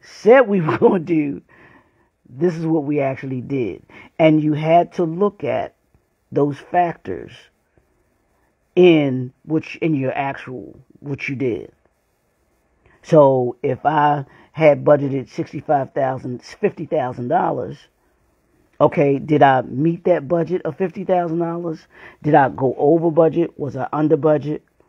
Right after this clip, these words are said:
I have to look at that. I look at the things that I had to spend. If I was over budget, why was I over budget? Did I spend more than I actually needed? Was there something that happened that caused me to have to spend more money,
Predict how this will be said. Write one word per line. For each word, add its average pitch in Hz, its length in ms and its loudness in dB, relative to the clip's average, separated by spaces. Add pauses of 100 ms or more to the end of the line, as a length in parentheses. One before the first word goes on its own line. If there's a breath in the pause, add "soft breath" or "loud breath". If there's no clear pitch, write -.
(1400)
I 147 80 6
have 156 220 0
to 160 60 -4
look 175 220 -2
at 135 80 -4
that. - 160 -6
I 120 80 -2
look 139 260 2
at 151 200 4
the 151 80 -4
things 151 320 0
that 147 80 0
I 131 80 -2
had 139 320 -6
to 123 100 -14
spend. 196 280 -2
If 131 120 -8
I 139 80 0
was 127 160 0
over 185 220 4
budget, 139 320 0
why 143 160 -2
was 143 160 -2
I - 20 2
over 135 240 -2
budget? 123 300 -4
Did 113 100 -8
I 117 80 -6
spend 147 520 0 (320 loud breath)
more 151 360 4
than 135 240 0
I 127 200 -2
actually 120 280 -8
needed? 160 280 4
Was 131 200 -4
there 127 140 -6
something 160 360 -4
that 127 120 -6
happened 135 540 -8
that 127 160 -6
caused 147 360 -2
me 143 160 -2
to 135 80 -6
have 131 220 -6
to 139 100 -14
spend 139 240 -6
more 135 180 -2
money, 135 380 -2